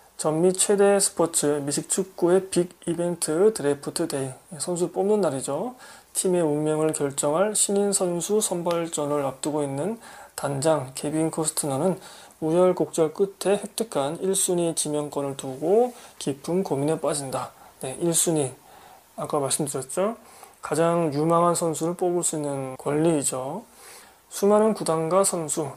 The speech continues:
팬들의 시선이 모두 집중된 운명의 날, 최고의 선수를 차지하기 위해 끊임없이 물밑 작업과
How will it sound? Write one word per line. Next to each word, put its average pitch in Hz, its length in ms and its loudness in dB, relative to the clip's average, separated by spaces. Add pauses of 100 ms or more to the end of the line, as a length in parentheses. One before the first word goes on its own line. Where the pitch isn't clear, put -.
팬들의 180 440 -2
시선이 180 500 0
모두 143 360 0
집중된 156 640 -2
운명의 156 500 -2
날, 156 320 0 (120)
최고의 160 360 2
선수를 160 420 -2
차지하기 156 500 -2
위해 175 360 -2 (540)
끊임없이 190 640 4
물밑 160 420 4
작업과 151 600 -2